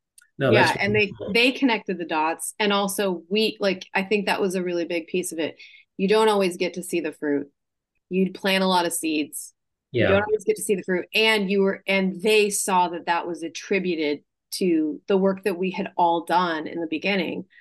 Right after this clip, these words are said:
Speaker 2: Um, you know, 'cause it was a very collaborative effort. We really honed, honed in and, and worked hard on it. So it was
Speaker 1: Right.
Speaker 2: like, "Hey, we know we could do this.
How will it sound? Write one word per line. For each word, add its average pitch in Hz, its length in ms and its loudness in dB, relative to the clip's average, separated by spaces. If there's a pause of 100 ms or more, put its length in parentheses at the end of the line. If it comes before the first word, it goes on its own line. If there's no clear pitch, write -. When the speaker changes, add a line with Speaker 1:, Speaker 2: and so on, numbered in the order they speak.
(220)
Speaker 2:
Um, 156 560 -2
you 180 120 -2
know, 165 120 -2
'cause 190 140 -6
it 196 80 2
was 185 120 0
a 185 60 -2
very 214 320 2
collaborative 175 500 0
effort. 185 420 -2
We 170 180 -2
really 180 400 2
honed, 175 500 0
honed 170 320 -2
in 165 160 -2
and, 156 260 -4
and 160 140 -8
worked 175 300 -4
hard 165 240 -4
on 175 120 -4
it. 190 200 -2
So 170 320 -2 (360)
it 185 60 -2
was 190 160 2
Speaker 1:
Right. 180 100 0
Speaker 2:
like, 175 120 -4
"Hey, 240 360 0 (100)
we 190 320 0
know 214 220 4
we 208 200 2
could 185 200 -6
do 165 200 0
this. - 460 -6